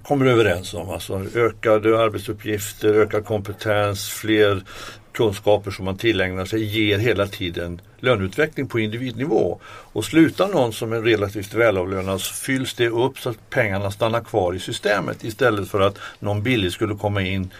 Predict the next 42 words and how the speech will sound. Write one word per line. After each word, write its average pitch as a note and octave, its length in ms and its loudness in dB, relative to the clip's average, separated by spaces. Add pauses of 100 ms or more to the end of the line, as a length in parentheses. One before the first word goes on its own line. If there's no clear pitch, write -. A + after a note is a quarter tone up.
(480)
längst G#2 460 0
ner A#2 440 0
och - 260 -4
sänka C3 420 2
totalkostnaden G2+ 800 -2
för A2 100 2
arbetsgivaren. G#2 600 -2 (600)
Och C3+ 100 2
så G3+ 140 6
är D3 160 6
det B2+ 60 0
ju F3 80 0
på F#3+ 120 -2
många E3 260 4
ställen G#2 260 2
där G#2 100 2
det A#2+ 80 2
inte A#2 240 -2
finns A3 360 -2
lönesystem. G2+ 640 -6 (100)
Kommunal C#3+ 420 2
är D3 40 4
ju B2+ 120 4
ett B2 80 0
lysande D#3 380 0
exempel G#2+ 440 -2
på G2+ 180 -6
just E2+ 280 -6
detta G2+ 260 0
problem. F#2+ 360 -6 (200)
De C#3 140 -2
får A#2+ 200 0
negativ G#2 640 0
löneglidning B2 720 -2 (180)
under A2+ 280 0
en G#2+ 80 0
avtalsperiod. A#2+ 760 -2 (460)
För - 140 -10
personalomsättningen G#2+ 1000 0
är F#2+ 160 -2
så F2 400 -8
stark. G#2 420 -2